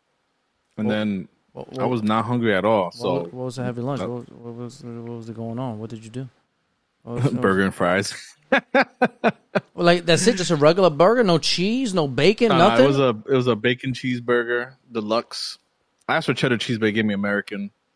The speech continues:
Speaker 1: I didn't feel like fighting. I was starving. And then, um, the French fries was fresh. I went to a diner the other day.
Speaker 2: <laughs> How, how was
Speaker 1: Give
Speaker 2: it
Speaker 1: me
Speaker 2: gonna find
Speaker 1: cold
Speaker 2: that?
Speaker 1: fucking fries, bro. I was so, like, I hate sending food back, especially when I'm starving.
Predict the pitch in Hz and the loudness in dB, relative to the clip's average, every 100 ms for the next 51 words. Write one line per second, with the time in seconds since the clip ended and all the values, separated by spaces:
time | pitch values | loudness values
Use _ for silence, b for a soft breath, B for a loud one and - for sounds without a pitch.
0 | _ - 107 98 - 85 - 85 85 85 | _ -6 -4 -4 -4 -8 -6 -4 -4 -4
1 | 92 - - 87 87 87 - _ _ _ | -8 -8 -4 -4 -4 -12 -18 _ _ _
2 | _ - 98 98 98 95 92 85 95 127 | _ -6 -2 0 2 4 2 0 -2 -2
3 | 180 131 107 - 127 104 113 156 170 131 | 2 0 -2 -4 -2 0 0 0 2 2
4 | 131 135 120 120 104 104 123 101 - - | 2 4 4 2 0 0 2 0 -4 -14
5 | - 185 151 - 165 143 139 202 165 131 | -2 0 0 0 -2 0 0 2 0 -2
6 | 123 135 127 170 202 185 214 202 202 165 | 0 0 2 4 2 2 -2 0 0 -2
7 | - 143 120 101 101 120 160 - 160 156 | 0 0 0 -2 -2 -2 -2 -2 -2 0
8 | 139 131 117 b b - 139 185 185 190 | 0 -2 -4 b b -6 -2 -2 0 0
9 | 180 - 185 139 160 - 131 131 - 143 | 0 0 0 2 0 -2 -8 -10 -6 -4
10 | 110 - - 107 113 131 151 170 | -4 -8 -6 0 0 0 -4 -6